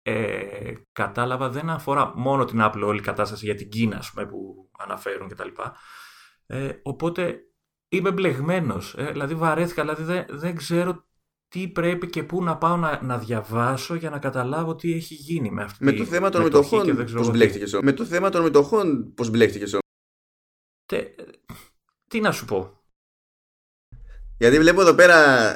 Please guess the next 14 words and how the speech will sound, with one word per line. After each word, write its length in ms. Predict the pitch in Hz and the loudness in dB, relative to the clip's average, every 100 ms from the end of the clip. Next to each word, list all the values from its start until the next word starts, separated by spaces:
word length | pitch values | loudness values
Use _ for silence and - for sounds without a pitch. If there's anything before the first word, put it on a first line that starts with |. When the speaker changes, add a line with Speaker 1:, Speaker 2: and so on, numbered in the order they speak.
| - | 0
Speaker 2:
βλέπω 240 | 123 147 | 2 2
εδώ 120 | 143 | 2
πέρα 160 | 127 151 | 2 2
σημειώσεις 720 | 151 117 104 107 127 - - _ _ | 0 0 2 2 0 -8 -14 _ _
και 140 | - 131 | -6 0
πρέπει 240 | 156 165 | 0 2
να 140 | 165 | 0
βρει 140 | 147 170 | 2 0
και 100 | 180 | -2
σο-, 160 | 147 143 _ - | -6 -10 _ -6
όλα 480 | 139 143 160 185 | 2 6 8 8
τα 120 | - 120 | 6 4
links 260 | 120 110 | 4 0
στους... 680 | 98 - - 117 110 107 104 | -4 -12 -8 -4 -2 -2 -6